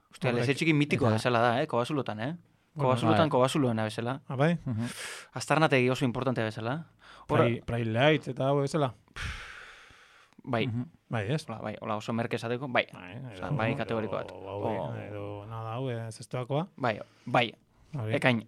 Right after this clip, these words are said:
Speaker 2: Ekain.
Speaker 3: Mhm.
Speaker 2: Ekain berri.
Speaker 1: Ekain. Jode, horre aurkitu dira, errinozeonte ietsua. Ze lehen hemen ez zeuden
Speaker 3: Oh.
Speaker 1: errinozeonte, baina ietsuak.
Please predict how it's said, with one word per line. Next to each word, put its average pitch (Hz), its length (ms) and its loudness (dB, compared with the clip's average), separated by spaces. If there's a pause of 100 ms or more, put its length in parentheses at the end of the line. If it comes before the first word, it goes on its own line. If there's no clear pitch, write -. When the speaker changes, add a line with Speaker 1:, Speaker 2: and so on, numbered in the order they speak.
(200)
Speaker 2:
Ekain. 117 320 -6
Speaker 3:
Mhm. 117 260 2 (320)
Speaker 2:
Ekain 117 140 -6
berri. 120 300 0
Speaker 1:
Ekain. - 160 -12
Jode, 135 240 2
horre 151 280 6
aurkitu 151 340 4
dira, 127 280 6
errinozeonte 151 540 2
ietsua. 113 400 0 (960)
Ze 120 140 -6
lehen 127 140 4
hemen 131 120 4
ez 131 80 0
zeuden 135 240 4
Speaker 3:
Oh. 135 100 4
Speaker 1:
errinozeonte, 135 520 4
baina 117 160 4
ietsuak. 113 440 0